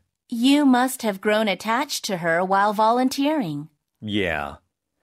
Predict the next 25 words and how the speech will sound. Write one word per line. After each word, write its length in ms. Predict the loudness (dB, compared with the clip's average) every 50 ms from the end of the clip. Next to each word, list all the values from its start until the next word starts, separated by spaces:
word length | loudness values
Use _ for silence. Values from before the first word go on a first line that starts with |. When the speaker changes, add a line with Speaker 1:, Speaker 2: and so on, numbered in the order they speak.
| _ _ -2
Speaker 2:
When 160 | 0 0 2
I 120 | 2 0
went 300 | 2 2 2 0 0 -2 -4
to 140 | -6 -4
volunteer 760 | 0 0 0 2 2 0 0 -2 -4 -4 -4 -2 0 0 2 0
at 160 | 0 0 -2
the 100 | -2 -2
shelter 580 | -2 -2 0 0 0 0 -2 -2 -2 0 0
in 140 | 0 -2 -2
April 480 | -4 -4 -4 -4 -4 -2 -2 -2 -2 -2
last 420 | -4 -4 -4 -4 -6 -8 -10 -14
year, 460 | -12 -8 -4 -4 -2 -2 -2 -4 -6 -10 _ _ _ _ _
she 280 | -12 -6 -6 -6 -6
came 360 | -4 -6 -4 -4 -2 -2 -2
there 200 | -2 -2 -2 -2
the 180 | -2 -4 -6 -6
same 340 | -4 -4 -4 -4 -4 -6 -4
day. 460 | -4 -2 -2 -2 -4 -4 -6 -10 -16 _ _ _ _ _ _ _ _ _ _ _
I 160 | -4 -4 -2
even 480 | -2 -2 -2 -2 -2 -2 -2 -4 -4 -4
gave 300 | -2 -2 0 0 -2 0
her 160 | 0 0 0
the 120 | 2 0 0
name 440 | 0 -2 -4 -4 -4 -6 -8 -8 -6
April. 680 | -2 -2 -2 -2 0 -2 -2 -2 -2 -4 -8 -12 -18